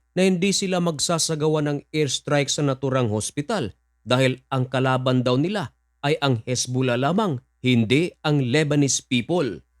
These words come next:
Ano ang inyong masasabi tungkol sa balitang ito? Ipahayag ang inyong mga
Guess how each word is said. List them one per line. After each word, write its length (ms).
Ano 240
ang 160
inyong 180
masasabi 600
tungkol 320
sa 160
balitang 560
ito? 320
Ipahayag 640
ang 160
inyong 240
mga 180